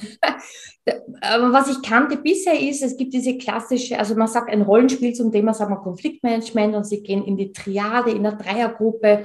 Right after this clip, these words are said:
und im Seminarraum, ähm, ist es dann irgendwie immer so, da sind immer Menschen dabei. Also man hat immer das Gefühl, da sind zu viele Menschen drumherum. In der Triade ist einer, der beobachtet, der ist präsent. Wenn man das Rollenspiel vor der Gesamtgruppe macht, die sind auch alle präsent.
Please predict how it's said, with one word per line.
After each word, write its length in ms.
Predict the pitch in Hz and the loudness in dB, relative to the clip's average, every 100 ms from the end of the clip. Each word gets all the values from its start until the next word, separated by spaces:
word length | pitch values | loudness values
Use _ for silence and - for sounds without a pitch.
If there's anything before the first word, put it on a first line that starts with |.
| - - - _ | -6 -20 -20 _
und 120 | 220 208 | 2 4
im 200 | 208 202 | 4 2
Seminarraum, 1040 | 220 214 196 185 247 240 226 220 226 233 202 | 2 2 2 2 2 4 4 6 4 0 -4
ähm, 380 | 190 214 214 220 | -2 -2 -4 -6
ist 200 | - 240 | -4 -2
es 100 | 233 | 0
dann 280 | 220 220 - | 0 0 -2
irgendwie 480 | 220 226 196 214 208 | 0 0 0 -4 0
immer 240 | 226 220 | 2 0
so, 460 | 220 208 196 196 - | 0 -2 0 -2 -8
da 100 | 208 | -12
sind 240 | - 233 | -4 -4
immer 220 | 226 233 247 | 0 4 4
Menschen 400 | 190 233 - 208 | 4 0 0 0
dabei. 320 | - 147 151 | 0 -4 -6
Also 180 | 185 202 | -4 -4
man 140 | 196 | -2
hat 120 | 240 | -2
immer 100 | 294 | -2
das 120 | 277 | -4
Gefühl, 240 | - - 269 | -6 -4 -2
da 80 | 262 | 0
sind 340 | 254 262 - | 2 0 -2
zu 160 | 285 294 | -4 -4
viele 240 | 269 247 | -2 0
Menschen 460 | 214 247 262 240 - | 2 0 -2 -4 -4
drumherum. 580 | 208 190 185 180 180 | -2 -2 -2 -6 -6
In 100 | 196 | -4
der 120 | 202 202 | -4 -4
Triade 460 | 196 185 226 254 | -4 -6 -4 -4
ist 220 | 226 - | -4 -4
einer, 180 | 180 208 | -2 -2
der 100 | 214 | -2
beobachtet, 840 | - - 240 247 233 - 240 226 | -4 -2 0 2 2 0 -4 -6
der 100 | 170 | -8
ist 200 | - - | -16 -16
präsent. 680 | - 180 165 180 226 269 262 _ - - - - _ | -14 -12 -8 -4 -2 -2 -6 _ -20 -20 -20 -20 _
Wenn 160 | 202 214 | 4 6
man 80 | 226 | 6
das 200 | 220 196 | 4 4
Rollenspiel 500 | 208 254 262 240 226 | 6 6 4 0 -2
vor 140 | 220 | -2
der 80 | 208 | -2
Gesamtgruppe 680 | 214 160 240 254 240 240 | -2 -2 -2 -2 -6 -4
macht, 260 | 220 208 - | -2 -2 -4
die 40 | |
sind 140 | 202 190 | -4 -4
auch 220 | 165 - | -4 -2
alle 180 | 208 247 | -2 0
präsent. 520 | 247 240 233 262 262 | -2 -4 -2 -2 -4